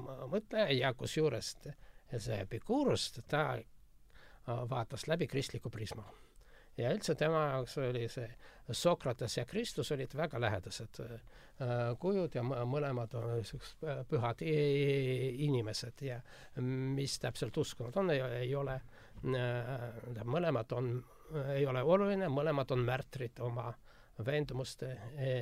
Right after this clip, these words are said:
eest. Ja no, ütleme, Vene terri-, Vene impeeriumi territooriumil, see oli täiesti originaalne mõ-, mõttekäik, aga kui me mõtleme seal Firenze akad-, Platoni akadeemias, kus see,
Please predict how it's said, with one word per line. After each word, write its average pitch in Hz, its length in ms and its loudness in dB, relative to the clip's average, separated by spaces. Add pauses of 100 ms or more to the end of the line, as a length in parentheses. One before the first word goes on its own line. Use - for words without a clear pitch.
(100)
eest. - 400 -8 (400)
Ja 131 280 4 (1800)
no, 180 160 6 (420)
ütleme, 127 440 0 (200)
Vene 170 360 4
terri-, 117 260 2 (600)
Vene 139 200 2
impeeriumi 170 500 4
territooriumil, 104 500 -4
see 139 140 -2
oli 123 100 -4
täiesti - 480 2 (380)
originaalne 120 640 4
mõ-, 170 240 4
mõttekäik, 185 600 4
aga 131 180 0
kui 135 120 -2
me 139 140 0
mõtleme 127 380 -2
seal 120 180 0
Firenze 139 420 0
akad-, 123 340 -2
Platoni 123 440 0
akadeemias, 202 720 0 (380)
kus - 240 -2
see, 120 200 2